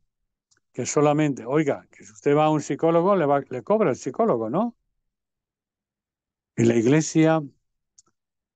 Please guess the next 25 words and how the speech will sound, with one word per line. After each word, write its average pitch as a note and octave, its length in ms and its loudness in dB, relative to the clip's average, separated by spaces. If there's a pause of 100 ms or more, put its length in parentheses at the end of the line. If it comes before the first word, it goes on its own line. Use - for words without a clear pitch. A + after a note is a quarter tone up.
(460)
dispensa D3 680 0
el C3+ 40 0
sacramento B2 640 0
del A#2 140 0
amor A2+ 280 0
de A2+ 80 0
un A2 180 -2
Dios B2+ 480 0 (240)
que A#2 120 -10
nos A2 240 -6
ama B2+ 180 2
en A2+ 100 0
plenitud, A#2 480 -2 (720)
gratis. - 680 -4 (2500)
Y - 120 -8
creo C#3 240 2
que G#2+ 480 -4 (580)
usted A#2+ 260 -4
lo A#2+ 100 0
sabrá, C3+ 340 0 (220)
el - 120 -20
sacramento A#2+ 520 -6
de B2 120 0
la A#2+ 460 2
penitencia D3+ 840 -2